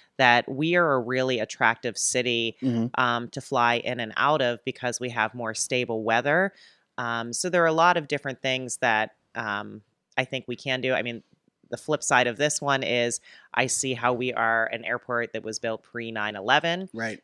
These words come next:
Speaker 1: So it is correct that airports that have general, um, non-passenger access to their concessions,
Speaker 2: Mm-hmm.
Speaker 1: that that's where a lot of money can come from. But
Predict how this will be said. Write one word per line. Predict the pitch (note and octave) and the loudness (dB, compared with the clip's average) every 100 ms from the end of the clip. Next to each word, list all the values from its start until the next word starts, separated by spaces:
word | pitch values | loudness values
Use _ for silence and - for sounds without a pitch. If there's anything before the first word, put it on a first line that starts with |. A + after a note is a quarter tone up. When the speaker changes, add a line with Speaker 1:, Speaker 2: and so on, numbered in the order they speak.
| D3+ | -6
Speaker 1:
So | - B2+ B2 A#2 A#2+ | 0 2 2 0 0
it | B2+ | -2
is | - C#3 C3+ | 0 -2 -2
correct | - B2+ A#2+ A#2+ - | -6 -2 0 0 -2
that | A#2+ - | -6 -2
airports | A#2+ - - A#2 A2+ - - | -2 -2 -4 -4 -4 -8 -2
that | A2 A2 A2 _ _ _ | 0 0 -4 _ _ _
have | - C3 B2+ A#2+ A#2+ A2+ | -2 4 6 6 2 -4
general, | G#2+ B2+ B2 B2 B2 B2 A#2+ A#2 - | -4 -2 0 0 0 0 -2 -4 -10
um, | A#2 A2+ G#2+ A2+ | -6 -2 -2 -4
non-passenger | A#2+ B2 B2+ - A2+ A#2 - A#2 A2+ | -4 -2 -2 0 0 0 -2 -6 -4
access | - G#2 - - B2 B2 - - | 2 2 2 0 2 2 0 -4
to | - B2+ | -4 -6
their | A#2 A2+ A2+ A2 A2 _ _ | -2 0 0 0 -4 _ _
concessions, | - B2+ - A#2 - D#3+ E3 F3 - - - | -12 -6 0 0 0 -4 -4 -6 -8 -8 -6
Speaker 2:
Mm-hmm. | A#2 | -2
Speaker 1:
that | B2 A#2 | -2 2
that's | C3+ B2 - | 4 4 2
where | C#3 | 2
a | C3 | 2
lot | C3+ A#2+ B2+ | 4 4 2
of | A#2+ | -2
money | B2 A#2+ A#2+ B2+ | -4 -2 -2 -4
can | - B2 | -8 -6
come | A#2+ | -4
from. | A#2+ C3 C3 | -2 -2 0
But | C3+ B2 | 2 2